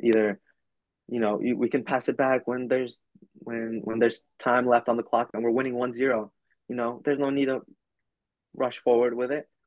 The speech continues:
We can keep it, you know, slow it down a little bit, develop more of that soccer I Q, because sometimes, sometimes that's all you need. Um, and, and that can be, like I said, slowing the clock down maybe. Um,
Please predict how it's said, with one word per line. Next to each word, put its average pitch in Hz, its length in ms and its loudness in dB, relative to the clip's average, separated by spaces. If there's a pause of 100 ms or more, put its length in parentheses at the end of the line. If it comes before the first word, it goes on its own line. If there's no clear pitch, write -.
We 123 80 -6
can 123 120 -14
keep - 380 -4
it, 127 160 2
you 123 100 -4
know, 120 280 0
slow 120 260 0
it 120 140 2
down 120 520 -2 (380)
a - 20 -6
little 120 260 6
bit, 123 300 2 (380)
develop 139 440 6
more 127 280 -4
of 113 80 -6
that 113 180 -6
soccer 110 340 -2
I 104 120 -6
Q, 101 340 -6
because 101 360 -2
sometimes, 110 580 -4 (300)
sometimes 131 300 -2
that's 113 200 0
all 110 100 4
you 104 100 0
need. 98 200 -2 (680)
Um, 98 320 -14 (460)
and, 110 100 2
and 107 220 0
that 110 160 2
can 110 140 0
be, 107 560 2
like 104 200 0
I 107 80 -2
said, 101 280 0 (300)
slowing 113 340 2
the 107 100 -2
clock 113 320 0
down 113 260 0
maybe. 113 400 -2 (360)
Um, 104 480 -4